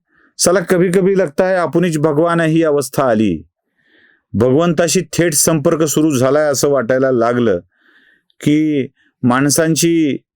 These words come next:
मानसिकता, बौद्धिक पातळी ढासाळली की काय, असा प्रश्न मनात पडायला लागतो. आणि अशी माणसं अशा स्वरूपाच्या कृती करायला मागे पुढे पाहत नाहीत.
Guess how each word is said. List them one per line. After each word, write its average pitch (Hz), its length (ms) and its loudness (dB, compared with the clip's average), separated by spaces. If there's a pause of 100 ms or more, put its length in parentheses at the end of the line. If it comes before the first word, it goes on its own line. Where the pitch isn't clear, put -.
(460)
मानसिकता, 165 1040 0
बौद्धिक 113 560 0 (120)
पातळी 160 580 0 (440)
ढासाळली 156 720 0
की 147 200 -2
काय, 127 320 0 (380)
असा 120 180 2
प्रश्न 135 340 0
मनात 131 260 2
पडायला 107 400 2
लागतो. - 440 -6 (420)
आणि 110 120 0 (120)
अशी 123 220 0
माणसं 135 420 2 (480)
अशा 175 240 0
स्वरूपाच्या 156 640 0
कृती 123 400 -2 (380)
करायला 131 320 2
मागे 117 340 0
पुढे 127 240 -2
पाहत 110 380 -4
नाहीत. 85 200 -2